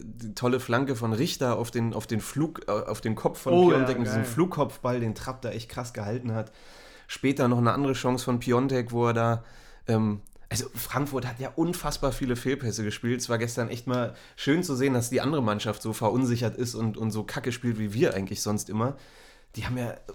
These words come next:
Speaker 1: fatale Fehlpässe, Pässe gespielt ohne Ende. Dann diese zweite Chance von Piontek, wo
Speaker 2: Ja,
Speaker 1: er da
Speaker 2: ja,
Speaker 1: alleine
Speaker 2: ja.
Speaker 1: vor Trapp stand und daneben geschossen hat und so.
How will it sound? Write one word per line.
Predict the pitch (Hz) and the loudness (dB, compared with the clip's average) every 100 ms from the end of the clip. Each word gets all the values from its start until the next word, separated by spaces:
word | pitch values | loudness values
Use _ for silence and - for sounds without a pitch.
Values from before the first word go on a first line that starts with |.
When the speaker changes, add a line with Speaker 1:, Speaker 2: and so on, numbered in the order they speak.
| - - | -18 -12
Speaker 1:
fatale | - - 117 127 156 170 | -10 -8 -6 0 2 2
Fehlpässe, | 165 165 170 147 127 - 120 123 123 | 0 0 0 -4 -6 -8 -12 -12 -6
Pässe | 151 147 | -4 -2
gespielt | 135 - 139 139 | -4 -2 -2 -2
ohne | 143 170 160 | -4 -4 -4
Ende. | 139 165 131 | -4 -2 -2
Dann | 113 120 | -2 -2
diese | 120 120 | -2 -4
zweite | 120 123 131 127 | -4 -4 -4 -2
Chance | 135 147 | -2 -2
von | 147 139 | -4 -4
Piontek, | 143 139 147 143 | -2 -2 0 0
wo | 147 | 2
Speaker 2:
Ja, | 151 | 4
Speaker 1:
er | 135 | 4
da | |
Speaker 2:
ja, | 127 | 4
Speaker 1:
alleine | 123 131 | 4 2
Speaker 2:
ja. | 139 | 0
Speaker 1:
vor | 117 123 | -2 -4
Trapp | - 139 | -4 -8
stand | - 123 120 | -6 -6 -4
und | 117 | -2
daneben | 120 120 127 | -2 -2 -2
geschossen | 120 120 117 113 | -4 -6 -6 -6
hat | 113 | -6
und | |
so. | 113 | -6